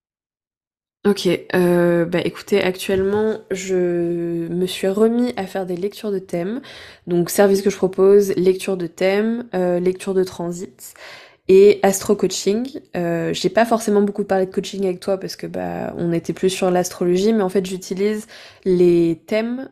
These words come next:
euh, des personnes, de mes clients pour les coacher sur des problématiques. Euh, c'est très cool et c'est différent des lectures de thèmes parce qu'une lecture de thèmes, comme on parlait de ça plus, plus tôt,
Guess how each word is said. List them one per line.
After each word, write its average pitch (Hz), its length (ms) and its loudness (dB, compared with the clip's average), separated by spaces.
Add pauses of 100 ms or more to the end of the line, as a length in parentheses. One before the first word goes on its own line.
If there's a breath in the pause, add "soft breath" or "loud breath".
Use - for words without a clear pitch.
euh, 165 600 -6
des 160 160 -4
personnes, 185 460 -2
de 185 80 0
mes 170 120 -2
clients 190 340 0
pour 226 260 -2
les 190 100 2
coacher 190 420 -2
sur 190 160 -6
des 170 100 -4
problématiques. 170 720 -6 (480 loud breath)
Euh, 170 280 2
c'est 165 160 -4
très 196 220 -2
cool 240 220 2
et 214 40 6
c'est 185 140 -2
différent 180 420 0
des 196 100 2
lectures 180 280 -4
de 175 80 -2
thèmes 214 240 -2
parce 185 180 -2
qu'une 175 120 -4
lecture 170 220 -4
de 175 60 0
thèmes, 190 400 -2
comme 185 220 -2
on 175 100 -6
parlait 185 580 0
de 180 160 -2
ça 175 160 -6
plus, - 200 -16 (180)
plus 185 160 -8
tôt, 208 380 4